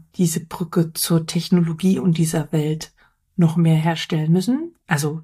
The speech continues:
zu diesen Zugängen. Ich meine, Patienten oder Menschen loggen sich auch in andere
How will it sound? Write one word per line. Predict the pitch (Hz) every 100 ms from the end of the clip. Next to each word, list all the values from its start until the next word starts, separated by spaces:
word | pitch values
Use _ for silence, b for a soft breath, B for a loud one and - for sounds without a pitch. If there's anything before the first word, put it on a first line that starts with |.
| -
zu | -
diesen | 175 165 160 151 - _ _ _ _ _
Zugängen. | - 170 180 180 214
Ich | 233 -
meine, | 160 160 151 - -
Patienten | - 156 143 165 160 160
oder | 160 143
Menschen | 156 160 - 175 B B B B B
loggen | 180 180 185
sich | 185 -
auch | 165
in | 180
andere | 175 233 277 185 175 170